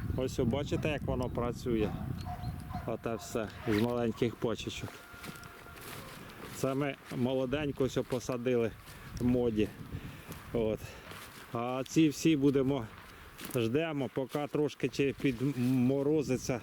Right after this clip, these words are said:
ну, щоб трактором сюди заїхати, щоб не наробити ко-, колій. І стрілою повидьоргує, в нас же ж там по, ну, по грузчикам,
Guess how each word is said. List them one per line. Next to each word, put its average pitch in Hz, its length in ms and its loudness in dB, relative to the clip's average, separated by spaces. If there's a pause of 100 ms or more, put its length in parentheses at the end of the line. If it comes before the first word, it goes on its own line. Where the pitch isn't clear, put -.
(120)
ну, 143 280 4
щоб 147 160 0
трактором 123 520 0
сюди 117 260 2
заїхати, 127 440 2
щоб 113 160 -2
не 120 140 4
наробити 117 500 2
ко-, 120 300 4
колій. 131 400 6 (460)
І 117 540 6 (920)
стрілою 156 580 6
повидьоргує, 120 680 4
в 101 60 2
нас 107 200 2
же 101 140 0
ж - 80 0
там 113 160 -2
по, 143 220 0
ну, 247 140 -2
по 185 140 2
грузчикам, 135 520 4